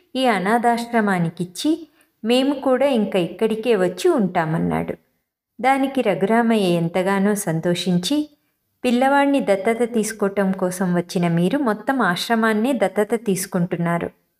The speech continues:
అంతా ఆ దైవలీల" అని, "అయినా ఏమిటి ఈ హఠాత్ నిర్ణయమని?" అడిగాడు. దానికి అనంత్ ఇలా నిర్ణయించుకోవటానికి ఒక పిల్లవాడు కారణమని, పార్కులో జరిగిన సంఘటన చెప్పాడు.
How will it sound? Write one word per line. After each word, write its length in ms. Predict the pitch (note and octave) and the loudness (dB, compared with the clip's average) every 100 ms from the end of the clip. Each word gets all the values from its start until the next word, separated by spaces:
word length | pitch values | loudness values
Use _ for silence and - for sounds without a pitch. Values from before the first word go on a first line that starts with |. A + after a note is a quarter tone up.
| _ _ _ _ - | _ _ _ _ -6
అంతా 340 | A3+ A3+ D4 | -2 0 0
ఆ 340 | D4 C4+ F#3 F#3 | 0 0 0 0
దైవలీల" 680 | F3 F3 G3 G#3+ A3 F#3+ | 2 2 2 2 2 0
అని, 560 | F#3 F3+ F3+ A3 F4 G#3 - _ _ _ _ _ - | 0 0 2 2 0 -2 -6 _ _ _ _ _ -4
"అయినా 360 | G#3 A#3 C#4+ | 0 2 2
ఏమిటి 480 | E4+ A3 A3 C4+ D4 | 2 2 2 2 0
ఈ 80 | C#4+ | 0
హఠాత్ 520 | G#3+ F3+ G3 A3 G#3+ | 0 0 0 0 0
నిర్ణయమని?" 640 | G#3 G3 F3+ F3+ F3+ C#4 F#4+ | 2 2 2 2 2 2 0
అడిగాడు. 460 | G3+ E3+ F3 F3 - _ F3+ | 0 -2 -2 -4 -10 _ -4
దానికి 420 | A3+ A3+ G#3 G3 | 0 0 0 -2
అనంత్ 640 | F3 F#3 A3 A3 G3+ F3+ - - - | 0 2 2 0 0 -2 -2 -8 -4
ఇలా 240 | A#3+ A3 | 0 2
నిర్ణయించుకోవటానికి 1120 | G3 F3+ G3 B3 A#3+ A#3+ A3+ G#3 G3 F3 F3+ | 0 0 0 0 0 -2 -2 -2 -2 -2 -4
ఒక 120 | A3+ G3 | -6 -6
పిల్లవాడు 580 | - E3+ F#3 G#3 G3+ | -2 0 2 0 0
కారణమని, 880 | G3 F#3 E3+ F3+ F3+ F3 E3 E3 F#3 - _ _ _ - | -2 -2 -2 0 0 0 0 -2 -4 -10 _ _ _ -2
పార్కులో 480 | A3 A#3 - C4+ C4 | 0 0 -2 0 2
జరిగిన 420 | A3+ G3+ G3 F#3+ | 2 0 0 -2
సంఘటన 640 | F#3 E3+ F3+ G#3 A3+ A3 | -2 -4 -2 -2 0 0
చెప్పాడు. 560 | A3+ A#3 - - - | -2 -6 -6 -10 -10